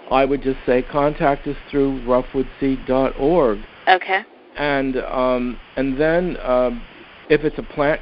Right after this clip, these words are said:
Speaker 1: question, we are, you know, our five oh one C three is not agricultural. It is educational. We are a
Speaker 2: Right.
Speaker 1: cultural institution. We exist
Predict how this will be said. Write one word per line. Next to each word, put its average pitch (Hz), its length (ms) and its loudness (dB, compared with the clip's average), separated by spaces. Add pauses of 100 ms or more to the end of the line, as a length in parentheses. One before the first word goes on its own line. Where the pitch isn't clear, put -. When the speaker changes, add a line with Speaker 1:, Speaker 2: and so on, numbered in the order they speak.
Speaker 1:
question, 156 460 0 (220)
we 190 280 2
are, 151 320 2 (420)
you 147 100 -2
know, 127 180 -2
our 147 280 0
five 208 220 2
oh 214 60 0
one 180 220 -2 (500)
C 156 160 -2 (100)
three 151 320 2
is 107 160 -4
not 127 420 0
agricultural. 143 840 -2 (320)
It 131 140 4
is 117 140 0 (220)
educational. 123 880 -2 (460)
We 113 120 2
are 165 60 6
a 147 180 4
Speaker 2:
Right. - 140 -12
Speaker 1:
cultural 139 540 -4
institution. 110 800 -8
We 107 220 -4 (100)
exist 101 580 -2